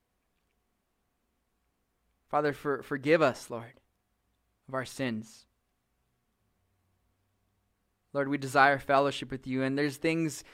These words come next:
in our life, Lord, that have become hindrances, Lord. I pray, Father, that you would remove them.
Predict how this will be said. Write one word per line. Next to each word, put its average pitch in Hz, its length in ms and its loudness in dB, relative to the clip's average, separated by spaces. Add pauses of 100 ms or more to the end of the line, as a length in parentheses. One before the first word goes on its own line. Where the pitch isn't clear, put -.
(140)
in 139 100 -4
our 143 140 4
life, 139 500 2
Lord, 139 260 0
that 127 260 0
have 123 340 0 (1160)
become 151 240 -2
hindrances, 135 880 -2
Lord. 120 280 -12 (1900)
I 117 60 -8
pray, 131 160 0
Father, 127 240 2
that 127 100 0
you 123 120 0
would 123 80 -2
remove 127 400 -2
them. 113 240 -12